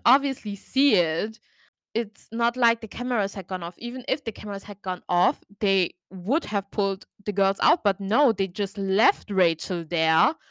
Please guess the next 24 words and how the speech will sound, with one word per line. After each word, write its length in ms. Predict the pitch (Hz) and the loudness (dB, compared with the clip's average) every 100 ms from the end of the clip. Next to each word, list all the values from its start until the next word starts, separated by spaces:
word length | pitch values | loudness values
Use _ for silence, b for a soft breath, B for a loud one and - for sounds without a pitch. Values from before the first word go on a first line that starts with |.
| b b b | b b b
for 140 | - 240 | 0 0
another, 320 | 233 233 262 | 0 -2 0
I 140 | 156 | -2
think 400 | 214 - 240 254 | -4 -6 -6 -6
it 100 | 180 | -12
was, 580 | 196 202 196 196 - - _ _ _ _ | -6 -2 -2 -6 -14 -20 _ _ _ _
they 100 | 220 | -16
were 220 | 202 214 - | -12 -10 -10
around, 360 | 208 208 185 - | -12 -10 -10 -12
I 60 | 190 | -18
think, 300 | - 185 - - | -16 -18 -18 -10
thirty 280 | 220 226 220 | -10 -8 -12
days 500 | 180 170 202 240 - | -10 -10 -10 -14 -10
there 340 | 302 311 349 381 415 _ _ _ _ _ _ _ _ _ | -8 -8 -10 -12 -16 _ _ _ _ _ _ _ _ _
when 360 | 214 220 220 214 | -4 -4 -4 -4
the 160 | 214 208 | -4 -4
whole, 520 | - 214 208 202 - | -4 -4 -2 -2 -2
um, 400 | 190 196 196 190 | -4 -6 -8 -8
Nora 640 | 185 185 208 208 202 196 196 | -4 -2 2 2 2 -2 -6
and 220 | 180 180 | -12 -12
Rachel's 360 | 180 185 - 175 | -12 -14 -16 -18
hand 460 | - 180 175 214 | -14 -6 -6 -6
thing 320 | 247 269 262 269 | -8 -8 -8 -8
happened. 680 | 277 285 294 311 359 381 | -6 -6 -4 -6 -6 -18